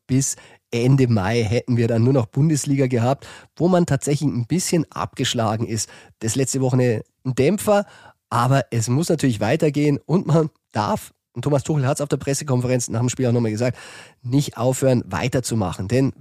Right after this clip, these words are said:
wenn man dann wirklich nochmal da sein könnte, will man natürlich auch da sein, auch wenn's momentan auch keiner mehr so richtig glaubt. Trotzdem müssen wir das Tempo hochhalten. Die Mannschaft darf sich nicht hängen lassen, weil den Hebel dann in der Champions League wieder umzulegen, das dürfte schwierig sein, wenn man in der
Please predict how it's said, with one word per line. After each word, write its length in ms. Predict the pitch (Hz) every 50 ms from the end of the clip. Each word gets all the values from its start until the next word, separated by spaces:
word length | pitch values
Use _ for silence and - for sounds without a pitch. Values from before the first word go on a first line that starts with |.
| - -
wenn 160 | 120 135 147
man 140 | 147 139 139
dann 240 | 135 120 113 113
wirklich 280 | 135 147 156 - 165 135
nochmal 240 | 139 127 123 120 113
da 180 | 117 110 120
sein 240 | 127 - 107 110 101
könnte, 420 | - - 123 139 147 - 147 139 - - - - _ _ -
will 140 | 123 147
man 80 | 151 147
natürlich 260 | 127 117 - 117 113
auch 100 | 101 92
da 200 | - 101 101 113
sein, 180 | 107 123 113 101 -
auch 220 | 104 110 107 -
wenn's 220 | 120 117 110 - - _
momentan 520 | - 113 120 135 131 117 - 113 107 113 107 -
auch 200 | - 110 110 -
keiner 320 | - 101 82 95 120 117
mehr 200 | 107 101 104 104
so 160 | 104 - 98 78
richtig 340 | 82 92 - - 104 -
glaubt. 320 | - - 95 78 80 - - - - - _ _ _
Trotzdem 480 | - - 139 170 - - 202 202 202 - - - _ _ -
müssen 360 | 123 135 170 175 - 175 165
wir 200 | 160 151 147 - _ -
das 180 | - 120 -
Tempo 380 | - - 135 156 147 143 123 107
hochhalten. 540 | 120 139 156 - - 139 139 120 107 143 127 - - - -
Die 60 | 117
Mannschaft 400 | 120 117 123 139 - 127 - - -
darf 240 | - - - 151 -
sich 140 | - 147
nicht 160 | 135 131 120 -
hängen 180 | 123 131 143
lassen, 340 | 139 131 131 127 - 139 123
weil 200 | 123 123 127 117 - - - - - -
den 100 | 127 123
Hebel 220 | 117 147 208 233 202
dann 100 | 175 165
in 60 | 156
der 80 | 143 131
Champions 280 | - 170 165 175 160 156
League 100 | 151 147
wieder 140 | 143 131 -
umzulegen, 480 | 190 254 - - 233 214 214 214 214 - - _ _ _
das 200 | - - 151 -
dürfte 240 | - 180 - - 180
schwierig 440 | - - - - 208 285 247 214 -
sein, 320 | - 127 98 95 98 98
wenn 120 | 107 110 113
man 80 | 104
in 60 | 95
der 160 | 110 110 -